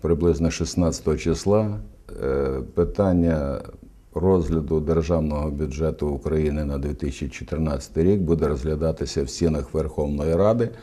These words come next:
Е, я переконаний, що рішення відповідне буде прийнято. Е, далі процедура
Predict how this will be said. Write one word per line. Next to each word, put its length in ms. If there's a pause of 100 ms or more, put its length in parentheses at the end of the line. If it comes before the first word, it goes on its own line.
(540)
Е, 300
я 340
переконаний, 800
що 200
рішення 420
відповідне 580
буде 280
прийнято. 680 (600)
Е, 480
далі 380
процедура 1000